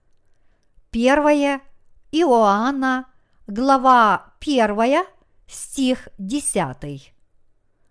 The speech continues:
Мы такие существа,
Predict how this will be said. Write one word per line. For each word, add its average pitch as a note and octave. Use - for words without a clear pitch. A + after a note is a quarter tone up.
Мы C#4+
такие C4+
существа, D#4